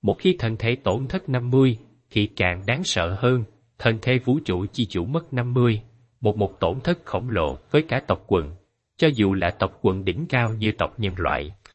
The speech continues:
nếu hỗn độn thành chủ tổn thất mất một phân thân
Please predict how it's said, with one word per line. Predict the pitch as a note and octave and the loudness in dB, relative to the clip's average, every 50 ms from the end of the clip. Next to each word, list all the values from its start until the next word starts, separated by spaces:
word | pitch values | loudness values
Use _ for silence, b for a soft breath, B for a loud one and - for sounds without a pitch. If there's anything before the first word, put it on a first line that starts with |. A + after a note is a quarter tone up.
| _ - | _ -2
nếu | C3 E3 F#3 E3 | 2 2 4 4
hỗn | C3 C#3 E3 D#3+ | 2 0 0 2
độn | A#2+ G2 G#2+ A2 | 0 0 0 0
thành | - A#2 A2+ A2 - | -4 -4 -4 -4 -2
chủ | - G2+ A2 D#3+ E3+ - | 0 0 0 0 -2 -2
tổn | G2+ A2 C#3+ | -2 -2 -2
thất | C3+ - G#3 G#3 - G3+ | -2 -4 -4 -4 0 0
mất | A3 A#3 A#3+ - | 0 0 0 0
một | - G2+ F#2+ - | 0 0 0 0
phân | - C#3+ C3+ C3 | -2 -2 -2 -2
thân | A#2 A#2+ C#3 C#3 C#3 C3+ | 0 0 0 0 -2 -4